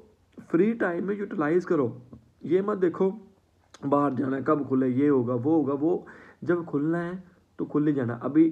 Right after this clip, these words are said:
डेढ़ दो महीना सो, अ, चुप ही बैठो आप, अभी नहीं खुलने वाला कुछ भी डेढ़ दो महीने मेरे हिसाब से, जो हालात चल रहे हैं। हालांकि केसेस कम हो रहे हैं,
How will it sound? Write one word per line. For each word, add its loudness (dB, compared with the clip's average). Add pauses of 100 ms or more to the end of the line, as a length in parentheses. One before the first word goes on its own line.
(120)
डेढ़ 2
दो 4
महीना 0
सो, -2
अ, -6
चुप 2
ही 6
बैठो 0
आप, -2 (340)
अभी 0
नहीं 0
खुलने 0
वाला 0
कुछ -4
भी -10 (260)
डेढ़ 2
दो 0
महीने -2
मेरे -2
हिसाब -4
से, -10 (360)
जो 0
हालात 2
चल -2
रहे -2
हैं। -12 (320)
हालांकि -4
केसेस -2
कम -2
हो -4
रहे -8
हैं, -14